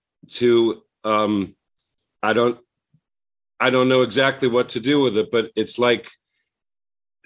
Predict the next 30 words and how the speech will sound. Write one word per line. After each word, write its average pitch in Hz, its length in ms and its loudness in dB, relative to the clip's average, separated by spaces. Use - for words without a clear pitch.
th-, 120 140 -10
there's, 120 400 -2
there's 110 200 0
lots 143 260 2
of 139 60 -2
different 147 340 2
ways 147 220 2
to 127 80 -8
describe 127 520 0
what's 123 200 -2
going 123 380 0
on, 113 480 -2
but 110 380 -2
to 127 120 -2
say 139 340 0
that 117 260 0
it 113 120 -6
happened 131 440 0
in 117 140 2
the 113 140 2
eyes 120 340 0
of 117 120 -4
Pharaoh 120 560 2
and 107 180 0
in 107 140 0
the 101 140 0
eyes 113 300 0
of 92 140 -4
the 95 80 -4
servants, 110 720 -2